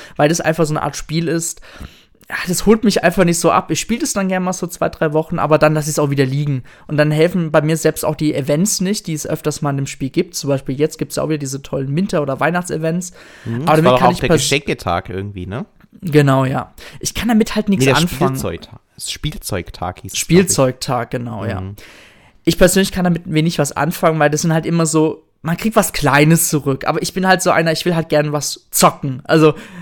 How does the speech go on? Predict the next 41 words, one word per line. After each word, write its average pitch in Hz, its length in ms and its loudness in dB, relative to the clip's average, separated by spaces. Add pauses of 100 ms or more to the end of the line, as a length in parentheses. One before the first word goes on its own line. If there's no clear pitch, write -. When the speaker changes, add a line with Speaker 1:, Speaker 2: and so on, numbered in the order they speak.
(140)
Speaker 1:
das 165 340 0
ist 196 140 -4
halt 180 160 4
so - 100 -2
ein 165 60 0
Spiel, 185 340 2
da, 165 380 4 (220)
das 214 120 -2
ist 240 120 -6
halt 226 140 2
zum 185 140 4
Chillen, 139 480 6
sag 135 200 0
ich 139 160 0
mal. 147 280 2
<laughs> - 40 -20 (680)
Speaker 2:
Ja, 113 160 6
also 127 180 4
ich 139 100 -2
hab 165 120 0
ja 156 100 4
auch 147 140 2
von 160 160 -2
ganz 156 260 0
vielen, 151 340 -4
die 127 120 -6
jetzt, - 340 -2
ähm, 117 220 0
intensiv 127 580 -4
mit 113 200 -6
der 107 180 2 (280)
Reihe 104 200 2
sich 120 200 -6
schon 120 120 -6
auseinandergesetzt 107 720 -4
haben 107 220 -2
und 107 80 -4
die 107 80 -6
Vorgänger 117 480 0
gespielt 104 420 -8
haben, 104 300 -4